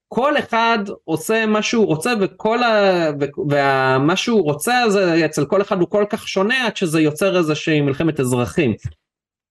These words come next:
אם אתה בא מהכיוון הזה, מהכיוון הבריא, מהכיוון של הרצון לעוצמה, מהכיוון האצילי הזה, אז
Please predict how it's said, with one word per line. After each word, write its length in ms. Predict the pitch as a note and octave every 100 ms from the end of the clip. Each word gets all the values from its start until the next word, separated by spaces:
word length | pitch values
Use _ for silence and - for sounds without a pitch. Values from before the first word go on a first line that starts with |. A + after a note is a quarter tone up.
| C#4
אם 220 | E4 D#4+
אתה 220 | - A#3
בא 380 | E3+ F#3 B3+ A3+
מהכיוון 680 | F3+ D#3 D3 - C#3 G#3 A#3+
הזה, 500 | E3 C3+ F#3 G3+ C3 A2 -
מהכיוון 560 | C3+ C3 D3+ D3 G3+
הבריא, 600 | E3+ C3+ C3+ C#3 A3 D3
מהכיוון 420 | B2+ B2 C#3 F3+
של 160 | F#3+ F3+
הרצון 420 | D3 D3 F3+ F3+
לעוצמה, 720 | E3+ C#3+ - - D#3 A3 E3 A2 - _
מהכיוון 400 | C3 B2+ C#3+ G3
האצילי 640 | G3 E3 D3 - C3 G#3+ C#4+
הזה, 400 | G3 C#3 C#3 D#3+ - _ _ _ _ -
אז 320 | D#3 D3+ C#3+